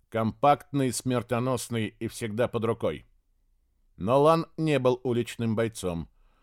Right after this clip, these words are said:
а официальность и элегантность сабли полумесяца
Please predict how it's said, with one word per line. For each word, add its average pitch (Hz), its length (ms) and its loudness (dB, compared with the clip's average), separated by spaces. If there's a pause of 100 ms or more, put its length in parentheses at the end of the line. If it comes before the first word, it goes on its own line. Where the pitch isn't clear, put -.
(160)
а 113 140 0
официальность 123 1120 0
и 120 180 2
элегантность 117 720 -2
сабли 117 400 -2
полумесяца 117 960 -2